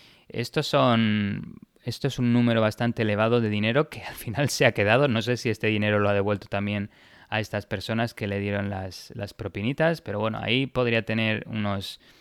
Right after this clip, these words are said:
ciento treinta mil dólares tranquilamente. Bueno, el cibercriminal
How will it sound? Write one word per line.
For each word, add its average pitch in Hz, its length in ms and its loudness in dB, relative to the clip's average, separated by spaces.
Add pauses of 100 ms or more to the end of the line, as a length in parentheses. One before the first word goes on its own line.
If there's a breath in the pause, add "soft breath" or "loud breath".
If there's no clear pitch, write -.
(260 soft breath)
ciento 110 340 -2
treinta 107 300 0
mil 98 180 -2
dólares 101 420 -2
tranquilamente. 98 680 -6 (1400 soft breath)
Bueno, 120 240 2 (140)
el 156 140 4
cibercriminal 160 600 4